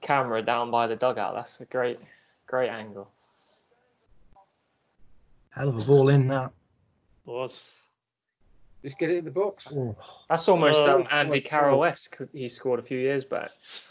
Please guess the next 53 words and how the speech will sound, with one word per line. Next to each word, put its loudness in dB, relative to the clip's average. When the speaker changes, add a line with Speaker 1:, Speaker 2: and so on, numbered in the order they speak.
Speaker 1:
<laughs> -2
Speaker 4:
That 2
could 4
have 4
been, 0
that 0
could 0
have 2
been -2
one 0
of -2
the -2
great 0
Wembley -2
goals 0
of 0
all 0
time, -4
couldn't -4
it? -2
If 0
Speaker 2:
Yeah. 0
Speaker 4:
that -4
Speaker 3:
Yeah. -2
Speaker 4:
pinged -4
in -4
the -10
top. -2
Speaker 3:
Yeah, -6
I 0
Speaker 1:
You 2
Speaker 3:
mean, 2
Speaker 1:
can 4
Speaker 3:
there's 4
no, 10
Speaker 1:
see 6
Speaker 3:
there's 2
no, 2
there's -2
no 4
doubt -2
here. -4
Norwich -12
could -8
and -20
should -8
have -16
put -14
this -12
game -6
out -4
of -8
sight. -2